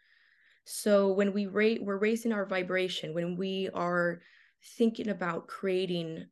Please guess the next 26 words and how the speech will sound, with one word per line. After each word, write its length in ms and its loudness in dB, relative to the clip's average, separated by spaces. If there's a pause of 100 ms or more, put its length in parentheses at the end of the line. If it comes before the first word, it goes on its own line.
(100)
you 140 -4
know, 180 -4
our, 480 -4 (140)
our 140 0
world. 460 -2
So 220 -8
think 200 -6
of 100 -4
it 180 -4
as 440 -2 (1000)
creating 520 6
the, 440 0
our 100 -4
mission 580 0 (400)
or 360 4
visualizing 640 2
our 120 -4
mission, 420 -4
and 400 -4 (440)
all 180 0
of 80 -4
a 60 -4
sudden 420 -4
being 180 -4
able 280 -6
to 520 -4